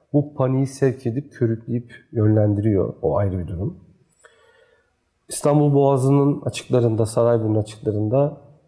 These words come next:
bir takım savaş gemileri var ama yerli veya yabancı mı bilmiyorum. Ee, bu güvertelerden, bu gemilerden bu gemilere ateş açılıyor.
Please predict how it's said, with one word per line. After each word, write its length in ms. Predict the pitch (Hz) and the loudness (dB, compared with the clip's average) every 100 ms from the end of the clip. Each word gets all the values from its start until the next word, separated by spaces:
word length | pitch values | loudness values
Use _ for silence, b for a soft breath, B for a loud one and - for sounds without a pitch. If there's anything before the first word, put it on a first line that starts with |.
| _ 123 | _ -2
bir 140 | 117 | 0
takım 220 | 120 123 | -2 -4
savaş 360 | - 113 107 - | -2 0 0 0
gemileri 360 | 107 107 110 | 0 2 2
var 80 | 101 | 2
ama 320 | 104 110 101 - | 2 2 0 0
yerli 640 | 110 110 110 127 143 127 | 2 4 4 4 2 0
veya 480 | 107 110 120 120 b b b b b _ _ | 2 4 2 -2 b b b b b _ _
yabancı 440 | 110 110 110 110 113 | 0 2 2 2 0
mı 140 | 110 | 2
bilmiyorum. 500 | 117 120 113 110 127 - - _ _ _ _ _ _ _ _ _ - | 4 4 4 2 -4 -12 -20 _ _ _ _ _ _ _ _ _ -4
Ee, 400 | 107 104 104 101 101 | 0 2 4 2 2
bu 160 | 123 | 2
güvertelerden, 1000 | 120 117 120 120 120 117 107 110 131 147 - | 4 4 2 2 2 2 2 0 -2 -4 -6
bu 360 | 113 110 110 - _ _ - | -2 -2 -4 -10 _ _ -2
gemilerden 720 | 104 110 110 107 131 131 113 | 0 2 2 0 0 -2 0
bu 240 | 117 92 | 0 0
gemilere 580 | 110 107 107 110 143 147 - - _ _ _ - | 0 2 2 2 0 -2 -10 -20 _ _ _ -6
ateş 280 | 151 131 | -2 -2
açılıyor. 480 | 117 - 76 65 64 | -2 -4 -6 -6 -12